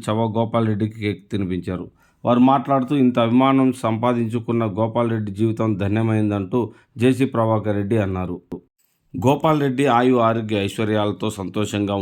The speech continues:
ఉండాలని, ఇలాగే ఇంకా పది కాలాల పాటు అభిమానుల మధ్య పుట్టినరోజు వేడుకలు జరుపుకోవాలని ఆ పరమేశ్వరుని వేడుకుంటున్నట్లు జేసీ ప్రభాకర్ రెడ్డి తెలిపారు.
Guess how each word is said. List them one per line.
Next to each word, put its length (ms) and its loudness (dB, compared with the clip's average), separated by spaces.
ఉండాలని, 420 0
ఇలాగే 400 4
ఇంకా 160 0
పది 240 0
కాలాల 380 0
పాటు 240 -2
అభిమానుల 420 4
మధ్య 160 0
పుట్టినరోజు 540 0
వేడుకలు 280 0
జరుపుకోవాలని 720 0
ఆ 140 2
పరమేశ్వరుని 640 4
వేడుకుంటున్నట్లు 720 0
జేసీ 320 0
ప్రభాకర్ 380 -2
రెడ్డి 240 -4
తెలిపారు. 360 -4